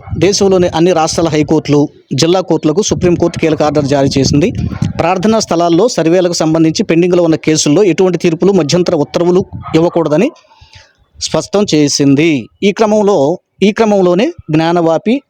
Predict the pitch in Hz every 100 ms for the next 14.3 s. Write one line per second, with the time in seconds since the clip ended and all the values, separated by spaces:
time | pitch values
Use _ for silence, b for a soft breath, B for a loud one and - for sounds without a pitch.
0 | 151 147 165 156 185 - - - 156 151
1 | 180 214 - 160 151 160 202 - - 156
2 | 156 170 180 - 165 196 175 170 151 175
3 | 202 147 165 165 185 156 151 160 151 269
4 | - B B B - - 190 214 226 202
5 | 196 165 151 185 185 202 135 165 b b
6 | - 214 285 240 226 220 190 160 175 160
7 | 147 143 151 131 - b b - 165 208
8 | 196 226 208 180 170 165 226 175 190 196
9 | 180 165 165 160 240 - 190 190 185 170
10 | - 170 151 - _ _ _ _ - 165
11 | 151 - 180 190 208 160 151 160 151 147
12 | 156 160 151 160 202 185 120 B B 135
13 | 160 156 196 170 180 175 165 175 180 170
14 | 151 165